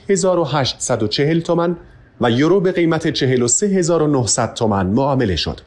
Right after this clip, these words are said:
شاخص کل بورس بیش از دوازده هزار واحد رشد داشت و روی یک میلیون و پونصد و هفتاد و شش هزار و سیصد و نود و شش واحد بسته شد. هر گرم طلای هجده عیار یک میلیون و هشتصد و هشتاد و دو هزار تومان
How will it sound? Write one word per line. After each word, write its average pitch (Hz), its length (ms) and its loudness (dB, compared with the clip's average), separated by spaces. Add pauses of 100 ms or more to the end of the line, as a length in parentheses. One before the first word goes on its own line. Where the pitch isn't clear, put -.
(240)
شاخص 160 360 0
کل 135 320 2
بورس 147 340 0
بیش 143 200 -2
از 120 200 -2
دوازده 113 420 0
هزار 120 320 0
واحد 117 380 0
رشد 151 360 0
داشت 180 320 -2 (200)
و 131 80 2
روی 151 160 2
یک 165 400 0
میلیون 175 320 2
و 170 80 0
پونصد 143 460 0
و 143 60 2
هفتاد 113 400 -2
و 104 40 0
شش - 380 -2
هزار 156 280 2
و 139 60 2
سیصد 120 400 -2
و 117 60 0
نود 101 260 0
و 98 40 -2
شش 165 320 -2
واحد 131 420 0
بسته - 340 -2
شد. - 260 -8 (240)
هر 170 240 0
گرم 196 320 0
طلای 170 520 2
هجده 139 380 -2
عیار 165 340 0
یک 175 340 -2
میلیون 143 340 0
و 135 60 2
هشتصد 123 560 -2
و 123 60 2
هشتاد 113 420 -2
و 110 60 0
دو 131 220 0
هزار 160 300 0
تومان 170 360 -2